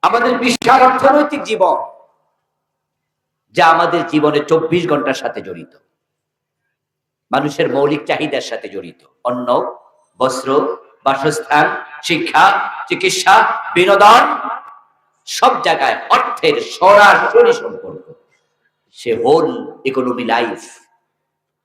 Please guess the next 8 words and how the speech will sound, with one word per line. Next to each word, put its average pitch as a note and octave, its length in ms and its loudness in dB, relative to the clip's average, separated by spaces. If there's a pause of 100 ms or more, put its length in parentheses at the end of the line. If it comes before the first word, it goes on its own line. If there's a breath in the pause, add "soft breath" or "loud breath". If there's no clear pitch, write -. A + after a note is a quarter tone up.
(320)
টোটাল G#3+ 340 4
অর্থনৈতিক F4+ 720 2
জীবন F3+ 380 2 (840)
রাসূলুল্লাহর C3 560 -2
আদর্শের G#2 500 -8
ধারে A2 320 -6
কাছে F#2+ 360 -18
নাই। D2 160 -20